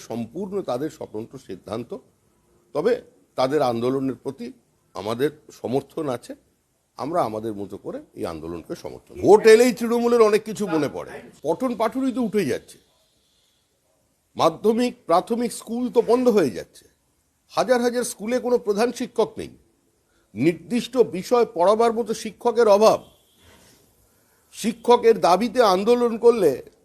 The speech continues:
ছাত্রদের তৃণমূল কংগ্রেস গুলি করে মেরেছে, এই তো পরিস্থিতি। এখন নির্বাচন আসছে, মূল সমস্যার সমাধান না করে, মূল ইস্যুকে অ্যাড্রেস না করে এখন উৎকোচ দেহ হিসেবে ট্যাবকে ব্যবহার করবে।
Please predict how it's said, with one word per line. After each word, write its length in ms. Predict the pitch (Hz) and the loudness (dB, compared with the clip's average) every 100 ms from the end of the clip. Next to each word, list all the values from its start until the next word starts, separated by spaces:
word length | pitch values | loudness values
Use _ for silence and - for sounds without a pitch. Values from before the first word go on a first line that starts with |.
| _ _ _ | _ _ _
ছাত্রদের 580 | - 175 - 233 240 240 240 | -4 -4 -2 -2 0 -2 -2
তৃণমূল 360 | 196 233 247 233 | 0 2 2 0
কংগ্রেস 280 | 233 226 226 156 | 0 0 -4 -4
গুলি 180 | 202 240 | -6 -4
করে 140 | 254 247 233 | 2 4 4
মেরেছে, 320 | 147 104 - _ _ _ _ _ _ _ _ | 2 -2 -12 _ _ _ _ _ _ _ _
এই 160 | 196 240 202 | 4 4 0
তো 60 | 175 | 2
পরিস্থিতি। 500 | 226 240 - 131 - - _ _ _ _ - | 2 2 0 -4 -4 -20 _ _ _ _ -10
এখন 200 | 135 196 208 | -6 -4 -4
নির্বাচন 420 | 180 214 240 240 226 | 0 0 4 2 2
আসছে, 240 | 220 - 247 294 _ _ _ _ _ _ - | -2 -4 -6 -6 _ _ _ _ _ _ -4
মূল 240 | 151 285 285 226 | 2 4 4 2
সমস্যার 400 | 220 220 240 214 208 | 2 2 0 -2 -2
সমাধান 340 | 214 226 226 208 | 0 4 4 4
না 60 | 208 208 | 2 2
করে, 180 | 226 - - _ _ _ - | 0 0 -6 _ _ _ -4
মূল 200 | 208 240 | 0 0
ইস্যুকে 280 | 226 240 - 226 | -2 -6 0 2
অ্যাড্রেস 360 | 185 165 214 208 | 2 2 0 2
না 60 | 214 196 | -2 -2
করে 160 | 202 170 - 165 | -4 -4 -6 -8
এখন 160 | 208 196 - _ 185 | -4 -6 -8 _ -14
উৎকোচ 320 | - - 226 165 | -12 2 2 4
দেহ 100 | 208 180 | 2 2
হিসেবে 240 | 175 196 190 | 0 -2 -2
ট্যাবকে 300 | 196 185 196 180 | -2 -4 -2 2
ব্যবহার 280 | 180 196 196 175 | 4 4 2 -2
করবে। 200 | 185 | -6